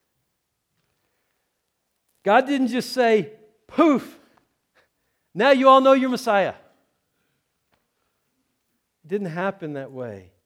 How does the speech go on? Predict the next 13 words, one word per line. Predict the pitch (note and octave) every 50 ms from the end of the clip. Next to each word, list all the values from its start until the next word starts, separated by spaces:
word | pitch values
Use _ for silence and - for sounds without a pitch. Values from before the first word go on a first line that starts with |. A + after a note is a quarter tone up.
| _ _ _ _ _ _ _ _ _ -
No, | F3+ G3 A3+ B3 B3+ B3+
their | G#3 A#3 A3+
eyes | A3 A3 A3+ B3 C#4 C#4+ C#4 G3+
were | G#3 A3+ A#3
open | A3+ B3 D4 D4 - C#4+ C4+ A#3
to | - A#3 A3+
the | A#3 G#3+
reality | G#3 G#3+ G#3+ A3+ B3+ C#4 C#4 C#4 C4 B3
of | A3 F#3
their | G#3+ G3+ F3+
sin | - - - - B3 C#4 D4+ D#4+ D4+
against | C#4 G3 G3+ A3 G#3 - - -
Jesus. | - A3 C4+ D#4+ F4+ F4 D4+ A3+ G#3+ D3 A#2+ - - - - _